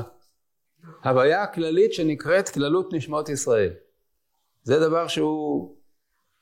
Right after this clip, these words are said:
אה, כמובן דורש, אה, זה ידע, ידע נסתר.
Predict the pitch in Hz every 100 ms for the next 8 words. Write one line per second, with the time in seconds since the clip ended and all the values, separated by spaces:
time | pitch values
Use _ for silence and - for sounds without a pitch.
0 | - 113 110 107 104 98 98 - - 113
1 | 117 120 143 139 117 139 147 - _ _
2 | _ _ _ _ _ _ _ _ _ 110
3 | 110 110 107 107 104 123 156 170 165 151
4 | 143 127 190 - _ _ _ _ _ _
5 | _ _ _ - 117 139 147 139 135 127
6 | 120 117 117 - 214 202 101